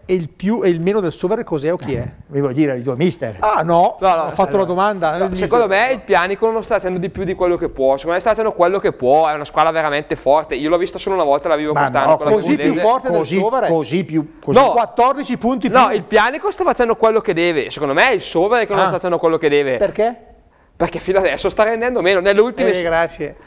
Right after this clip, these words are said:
Speaker 3: Eh,
Speaker 1: Ma perché?
Speaker 3: ha vinto ieri, eh, nelle sei precedenti aveva vinto una volta il Sovere.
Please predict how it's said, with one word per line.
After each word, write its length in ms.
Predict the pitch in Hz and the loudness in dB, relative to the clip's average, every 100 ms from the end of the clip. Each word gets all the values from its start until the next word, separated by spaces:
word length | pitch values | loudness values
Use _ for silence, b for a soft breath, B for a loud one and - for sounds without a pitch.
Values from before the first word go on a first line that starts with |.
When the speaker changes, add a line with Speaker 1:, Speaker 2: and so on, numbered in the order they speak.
| B | B
Speaker 3:
Eh, 80 | 214 | 2
Speaker 1:
Ma 40 | 214 | 4
perché? 320 | 208 156 175 | 0 -2 2
Speaker 3:
ha 60 | 202 | 2
vinto 280 | 233 214 | 0 0
ieri, 300 | 185 202 240 | 2 2 2
eh, 180 | 190 170 - | 0 -4 -2
nelle 320 | 185 190 190 | 0 0 0
sei 180 | 220 208 | 0 0
precedenti 460 | 208 196 180 180 | 0 0 0 2
aveva 120 | 214 | 0
vinto 200 | 214 214 | 0 -2
una 100 | 208 | 0
volta 340 | 135 127 156 165 | 2 2 0 -2
il 80 | 131 | -4
Sovere. 500 | 147 127 113 95 | -2 -2 -4 -6